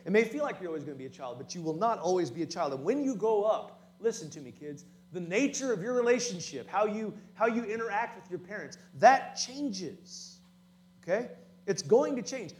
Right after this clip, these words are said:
When that happens, hopefully, hopefully,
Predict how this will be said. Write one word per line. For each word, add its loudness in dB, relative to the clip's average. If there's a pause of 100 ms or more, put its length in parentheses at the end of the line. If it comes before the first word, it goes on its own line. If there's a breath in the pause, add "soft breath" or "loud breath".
(120 loud breath)
When 2
that -6
happens, -6 (480 soft breath)
hopefully, 2 (1120)
hopefully, -16